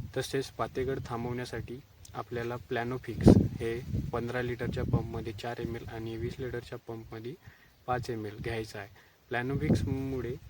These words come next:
प्लॅनोफिक्समध्ये आपल्याला नॅप्थेलिन ॲसिटिक ॲसिड बघायला मिळते. त्या, अ, ह्या कंटेंटमुळे आपल्या झाडातील इथिलिनचं प्रोडक्शन कमी होऊन, अ, झाड ॲप-, ॲब्सेशन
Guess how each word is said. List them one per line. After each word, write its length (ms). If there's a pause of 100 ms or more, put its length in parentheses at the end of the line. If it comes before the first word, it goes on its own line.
(1000)
प्लॅनोफिक्समध्ये 760
आपल्याला 520
नॅप्थेलिन 560
ॲसिटिक 420
ॲसिड 260
बघायला 400
मिळते. 460 (640)
त्या, 160 (520)
अ, 140 (160)
ह्या 260
कंटेंटमुळे 600
आपल्या 360
झाडातील 500
इथिलिनचं 680 (420)
प्रोडक्शन 540
कमी 300
होऊन, 220 (680)
अ, 240
झाड 300 (320)
ॲप-, 340
ॲब्सेशन 720